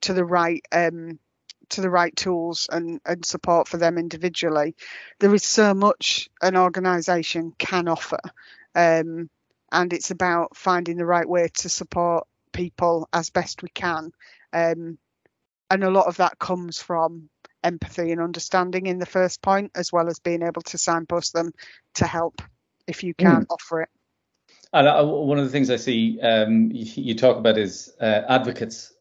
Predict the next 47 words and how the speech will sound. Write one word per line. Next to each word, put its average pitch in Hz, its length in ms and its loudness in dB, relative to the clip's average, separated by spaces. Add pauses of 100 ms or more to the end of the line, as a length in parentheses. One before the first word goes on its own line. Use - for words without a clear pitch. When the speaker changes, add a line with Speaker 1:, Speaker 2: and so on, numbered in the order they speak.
Speaker 2:
in 107 160 -2
the 101 120 -2
organisation. 98 920 -2 (440)
Um, 107 580 2 (180)
uh, 101 400 0
I 101 160 -2
saw 101 440 2
at 104 120 0
one 107 160 -2
stage 107 260 0
somebody 104 260 -2
asked 98 300 0
you 110 420 -2
who 113 140 2
advocates 104 500 2
for 123 120 0
you 123 640 6
and 101 480 -2
Speaker 1:
Yeah. 165 120 4 (260)
Speaker 2:
couldn't 113 160 0
really 113 220 2
answer 123 360 6
it, 107 80 -2
and 110 160 -2
that 110 160 0
was, 107 160 -4
well, 98 180 0
nobody. 120 580 0
<laughs> 147 420 4
So 127 200 6
Speaker 1:
Yeah. 185 260 6 (360)
Speaker 2:
i-, 156 120 0
this 196 200 0
is 160 100 -6
a 165 60 -2
big 135 400 -4
part 185 300 2
of 190 60 0
the 160 100 0
organisation 113 640 2
now. 104 340 0
So 120 220 -4
talk 170 240 -2
to 165 60 -8
me 147 80 0
about 113 260 0
that. 90 260 -6